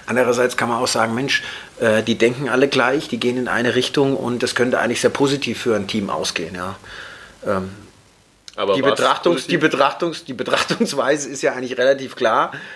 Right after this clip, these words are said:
Speaker 1: weil wenn man dieses Resultat, äh, ähm, äh, ganz nüchtern betrachtet, äh, war's kein positiver Ausgang. Hat aber in der Entscheidung, ähm,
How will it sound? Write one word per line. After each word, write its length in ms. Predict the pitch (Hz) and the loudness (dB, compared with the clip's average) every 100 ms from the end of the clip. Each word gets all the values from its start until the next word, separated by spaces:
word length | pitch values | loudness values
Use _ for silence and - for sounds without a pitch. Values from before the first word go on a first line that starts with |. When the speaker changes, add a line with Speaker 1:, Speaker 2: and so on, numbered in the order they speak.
| - | -12
Speaker 1:
weil 160 | - 117 | -2 0
wenn 100 | 127 | 0
man 120 | 135 | -2
dieses 260 | 127 123 - | -2 -4 -2
Resultat, 800 | 110 127 107 117 117 143 - - | 0 0 -2 4 4 4 -2 4
äh, 640 | 139 135 127 - 127 127 | 6 6 6 6 4 2
ähm, 300 | 123 127 117 - | -2 -8 -10 -8
äh, 500 | 123 120 117 82 107 | -6 -2 0 0 0
ganz 320 | 113 123 - | 0 -2 -2
nüchtern 300 | 127 - 131 | -4 2 2
betrachtet, 580 | 120 104 113 - 143 135 - - - | 2 0 0 0 -2 -4 -6 -16 -12
äh, 60 | - | -4
war's 600 | 123 120 95 98 117 117 | -2 -2 -4 -2 0 0
kein 240 | - 123 127 | 0 -2 0
positiver 480 | 123 110 110 101 | -2 -2 -2 0
Ausgang. 260 | 87 - 104 - - | 0 -2 -4 -6 -10
Hat 320 | - 139 - 123 | -2 -2 0 2
aber 380 | 123 127 127 | 4 4 2
in 160 | 139 127 | 0 0
der 160 | 117 107 | 2 2
Entscheidung, 760 | 107 - - 139 165 156 151 | 0 2 2 2 2 0 -2
ähm, 560 | - 127 120 120 110 | 0 0 -2 -6 -8